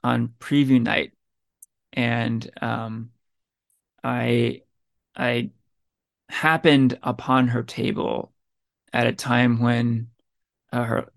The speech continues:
the line, her line was, was fairly short. So, uh, just got pretty lucky and, um, couldn't be happier about that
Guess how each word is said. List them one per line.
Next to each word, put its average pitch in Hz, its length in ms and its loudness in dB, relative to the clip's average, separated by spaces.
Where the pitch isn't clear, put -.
the 127 100 4
line, 123 680 6
her 151 180 6
line 123 320 4
was, - 280 -6
was - 180 -10
fairly - 320 0
short. - 340 -6
So, - 300 -6
uh, 127 140 6
just 135 220 0
got - 160 4
pretty 120 180 2
lucky - 400 -6
and, 117 360 2
um, 67 360 -2
couldn't 139 160 6
be - 80 2
happier - 540 -2
about - 400 -4
that 120 260 -2